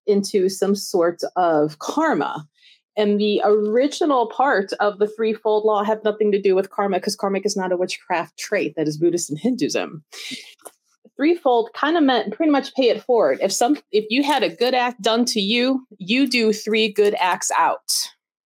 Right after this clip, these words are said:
So I think that's a lot of misconception that a lot of people have not noticed, and this book is gonna explain it to you.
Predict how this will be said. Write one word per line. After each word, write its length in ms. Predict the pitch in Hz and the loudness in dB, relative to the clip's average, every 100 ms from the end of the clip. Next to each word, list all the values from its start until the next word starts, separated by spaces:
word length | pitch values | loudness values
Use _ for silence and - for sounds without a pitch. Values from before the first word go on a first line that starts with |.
| _ _ - | _ _ -20
So 220 | - - 185 | -10 -2 0
I 80 | |
think 240 | 190 247 285 | 0 -2 0
that's 160 | 277 | 0
a 80 | 262 | 0
lot 180 | 233 226 | 2 2
of 80 | 220 | 2
misconception 800 | 220 214 208 247 262 - 151 151 | 2 2 0 2 0 -2 -2 0
that 180 | 165 156 | 0 2
a 80 | 160 | 0
lot 240 | 160 160 | 2 0
of 100 | 190 | -2
people 480 | 190 156 156 139 160 | 0 -2 0 0 -2
have 180 | 156 151 | -4 -2
not 200 | 143 147 | -2 0
noticed, 320 | 175 143 147 | 0 0 0
and 100 | 151 | -2
this 100 | 151 | -4
book 140 | 151 | -8
is 80 | 160 | -10
gonna 160 | 156 139 | -4 -4
explain 400 | - - 185 220 | -4 -6 -4 -4
it 100 | - | -4
to 140 | - | -6
you. 280 | - 117 156 | -6 -8 -14